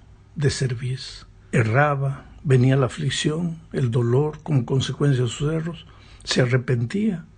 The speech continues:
Al poco tiempo volvía a sus andanzas antiguas. Una y otra vez. En esta ocasión de Nehemías fue una de esas veces, de esas tantas veces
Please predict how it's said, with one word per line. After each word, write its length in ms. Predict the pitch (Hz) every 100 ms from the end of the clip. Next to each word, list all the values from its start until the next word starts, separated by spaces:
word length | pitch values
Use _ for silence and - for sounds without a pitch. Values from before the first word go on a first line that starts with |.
| -
Al 120 | - 123
poco 320 | 170 143 156
tiempo 340 | 247 277 254 - -
volvía 480 | 117 123 117 135 139
a 40 |
sus 280 | 123 - 123
andanzas 580 | 139 123 123 123 - 127
antiguas. 640 | 123 117 139 160 - - - - -
Una 480 | 285 294 262 262 254
y 140 | 196
otra 240 | 185 156
vez. 480 | 120 107 95 - - -
En 160 | 160 143
esta 180 | 185 277
ocasión 380 | - 143 185
de 100 | 165
Nehemías 400 | 147 135 254 269
fue 220 | 131 - -
una 320 | 285 262 170
de 80 | 120
esas 260 | 117 139 131
veces, 400 | 131 135 - -
de 120 | 170
esas 420 | 147 170 - -
tantas 560 | 208 247 233 220 170 135
veces 440 | 160 143 147 -